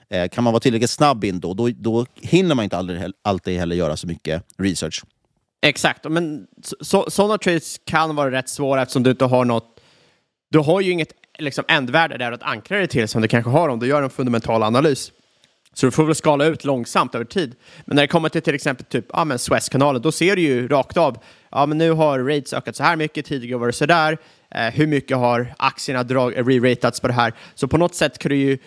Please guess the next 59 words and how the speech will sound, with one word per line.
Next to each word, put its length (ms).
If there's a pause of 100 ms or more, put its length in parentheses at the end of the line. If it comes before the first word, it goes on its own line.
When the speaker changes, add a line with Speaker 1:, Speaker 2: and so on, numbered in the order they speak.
(480)
Speaker 2:
kan 120
du 60
ju 60
se 300
liksom 280
så 80
här, 80
ja, 100
men 100
hur 80
mycket 260
har 60
de 80
re-ratats? 880 (500)
Alltså 260
aktien, 420
hur 60
mycket 160
aktien 260
har 40
gått 160
upp 180
jämfört 240
med 20
hur 220
mycket 140
rates 120
har 80
gått 140
upp, 160
hur 60
mycket 200
mer 160
pengar 380
kommer 200
de 80
eventuellt 380
tjäna? 420 (240)
Och 200
vad 160
är 140
oddsen 300
här 120
att 80
det 80
kommer 180
fortsätta 580
vara 180
högt 280
versus 400 (160)
falla 280
tillbaka 460
direkt? 420 (400)
Eh, 360
det 260
tror 160
jag 60
också 200
att 200